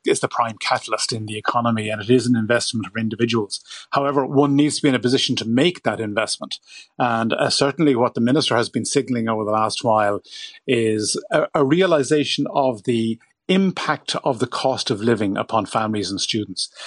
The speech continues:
and particularly in that sense on the equality, on the access equality for students. So therefore, um, he has set up a high-level group. I'm, I'm fortunate enough to sit on that group. It has a double focus. One focus is really to move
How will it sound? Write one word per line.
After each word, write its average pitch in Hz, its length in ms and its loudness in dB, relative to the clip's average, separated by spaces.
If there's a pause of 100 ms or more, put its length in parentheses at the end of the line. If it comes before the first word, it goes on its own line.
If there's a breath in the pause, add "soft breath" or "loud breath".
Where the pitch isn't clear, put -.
(180 loud breath)
and 123 120 -2
particularly 170 520 2
in 123 120 4
that 120 200 2
sense 110 300 -2
on 123 220 0
the 110 120 -2
equality, 117 680 0
on 113 160 0
the 135 200 2
access - 500 -2
equality 123 600 -2 (420 loud breath)
for 120 140 0
students. 117 580 0 (220 loud breath)
So - 140 -2
therefore, 139 760 2
um, 120 380 2
he 117 100 0
has 131 140 0
set 147 180 0
up 175 160 0
a 135 80 2
high-level 127 720 0
group. 139 260 0
I'm, 117 200 -2
I'm 110 140 -2
fortunate 131 420 -2
enough 123 160 -2
to - 80 -8
sit - 220 0
on 135 140 4
that 123 180 2
group. 135 260 2 (380 loud breath)
It 135 100 4
has 135 120 4
a 139 60 4
double 139 340 4
focus. 117 400 -2
One 175 200 4
focus 147 400 0
is 135 220 2 (320 loud breath)
really 180 280 4
to - 100 -2
move 160 420 2